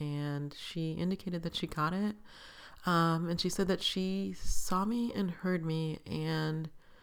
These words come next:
um, is thinking about her response. Also, she's gonna move, which, that's interesting. Um, I didn't respond because I just have a lot going on.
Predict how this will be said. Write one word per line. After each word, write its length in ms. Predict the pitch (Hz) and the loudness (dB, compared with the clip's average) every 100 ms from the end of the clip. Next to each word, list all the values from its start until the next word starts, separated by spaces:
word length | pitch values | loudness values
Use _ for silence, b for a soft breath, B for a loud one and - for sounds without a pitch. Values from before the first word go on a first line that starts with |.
| B B - | B B -4
um, 500 | 156 147 151 151 147 - | 0 2 2 -2 -2 0
is 160 | 165 | 0
thinking 280 | - 160 156 | 0 0 0
about 280 | 147 139 147 | 0 -2 -2
her 80 | 139 | -6
response. 440 | 135 - 120 117 | -4 -2 -2 0
Also, 200 | 131 135 | -2 2
she's 200 | - 127 | 2 4
gonna 140 | 131 | 0
move, 420 | 120 127 127 117 135 | 0 0 -2 -4 -4
which, 640 | 127 - - - - - - - - - | -6 -6 -14 -12 -14 -16 -18 -20 -16 -8
that's 640 | - 85 - - - - | -6 -6 -8 -12 -12 -10
interesting. 460 | - 131 117 135 165 B B B B B - | -6 -4 -4 -6 -8 B B B B B 0
Um, 580 | 180 170 160 156 147 151 - - - - | 4 6 6 4 0 -4 -12 -14 -10 0
I 80 | 175 | 2
didn't 300 | 175 165 - | 4 2 0
respond 460 | 127 - 113 123 | -4 -4 -2 -2
because 200 | 123 123 | -4 -4
I 80 | 120 | -4
just 360 | 123 135 - - | -2 -4 -4 -2
have 220 | 123 123 | -2 -2
a 100 | - | 0
lot 160 | 131 113 | 0 0
going 280 | 127 117 120 | -2 -2 -2
on. 200 | 120 | -4